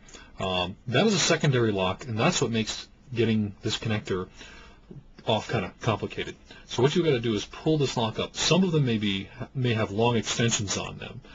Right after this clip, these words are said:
uh, when they're on the, uh, car. So what you do is you pull it up. I'm gonna have to go off screen here for a second and just pop it up and put the camera down.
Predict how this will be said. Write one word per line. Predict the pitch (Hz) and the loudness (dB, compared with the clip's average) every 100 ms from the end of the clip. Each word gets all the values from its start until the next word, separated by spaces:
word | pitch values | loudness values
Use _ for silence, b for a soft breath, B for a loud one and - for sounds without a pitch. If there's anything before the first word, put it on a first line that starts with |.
| B B - | B B -8
uh, | 90 | -6
when | 95 | -4
they're | 95 95 | -2 -2
on | 95 92 | -2 -2
the, | 90 87 90 | -4 -6 -6
uh, | 90 87 87 - - | -8 -8 -10 -12 -14
car. | - 110 90 82 | -6 -4 -4 -6
So | - 107 90 - B B | -4 -4 -4 -8 B B
what | - 110 | -12 -8
you | 107 | -4
do | 104 | -4
is | |
you | 92 | -4
pull | - - 120 | -6 0 0
it | 101 | 0
up. | 104 98 - | -2 -4 -6
I'm | 98 | -8
gonna | 95 | -8
have | 98 | -8
to | 98 | -4
go | 98 | -4
off | 90 | -2
screen | - 113 101 | -4 -2 -2
here | 85 90 | -4 -8
for | 101 | -6
a | |
second | 92 95 87 120 - B B B - | -6 -6 -6 -8 -10 B B B -16
and | 98 | -10
just | 92 - - - - | -8 -8 -14 -14 -8
pop | 113 113 | -6 -4
it | 107 | -4
up | 104 101 - - - - - - - - | -2 -4 -8 -18 -20 -18 -12 -10 -10 -10
and | 98 | -8
put | - - | -6 6
the | - | 8
camera | 101 - | 8 6
down. | - 101 | 4 -4